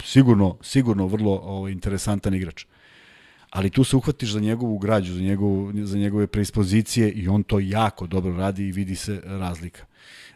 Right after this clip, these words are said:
E, bilo je takvih igrača koji nisu prolazili. Ali ovde sad pričamo, zašto pričamo o njemu? Ne zato što imam sentiment taj, pa igrao s njegovim ocem, pa mi to simpatično.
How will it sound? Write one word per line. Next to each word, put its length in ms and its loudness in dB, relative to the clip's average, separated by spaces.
E, 60 -6
bilo 260 6
je 60 8
takvih 340 0
igrača 380 0
koji 200 -2
nisu 260 0
prolazili. 440 2
Ali 240 -2
ovde 180 0
sad 180 -4
pričamo, 380 -4
zašto 300 0
pričamo 340 -2
o 40 2
njemu? 340 -2
Ne 200 -4
zato 140 0
što 160 -4
imam 140 0
sentiment 500 -4
taj, 240 -2
pa 140 -8
igrao 260 -4
s 80 -8
njegovim 280 -4
ocem, 280 -4
pa 100 -8
mi 100 -6
to 160 -8
simpatično. 540 -6